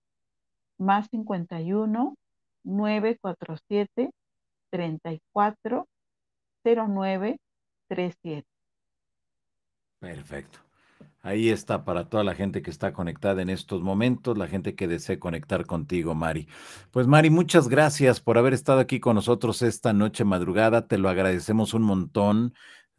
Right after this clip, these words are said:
Speaker 2: <clears throat> Siempre es muy interesante <clears throat> conversar contigo, que nos vayas informando, nos vayas actualizando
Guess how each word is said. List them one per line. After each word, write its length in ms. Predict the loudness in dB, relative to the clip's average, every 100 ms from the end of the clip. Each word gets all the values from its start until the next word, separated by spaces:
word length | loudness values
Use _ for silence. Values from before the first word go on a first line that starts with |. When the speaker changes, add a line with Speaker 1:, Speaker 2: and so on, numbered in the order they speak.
| -20 _
Speaker 2:
<clears throat> 480 | 2 4 0 -8 -2
Siempre 440 | 2 4 8 8
es 120 | 8
muy 180 | 6 4
interesante 800 | 4 4 4 4 2 4 2 2 2
<clears throat> 460 | 4 8 8 8
conversar 500 | 4 0 0 2 0
contigo, 540 | 0 -2 0 2 4 2
que 100 | 0
nos 160 | 0
vayas 320 | 2 2 2
informando, 600 | -2 -4 -2 2 4 2
nos 120 | 2 2
vayas 320 | 2 2 -2
actualizando 720 | -4 -2 -2 0 2 2 0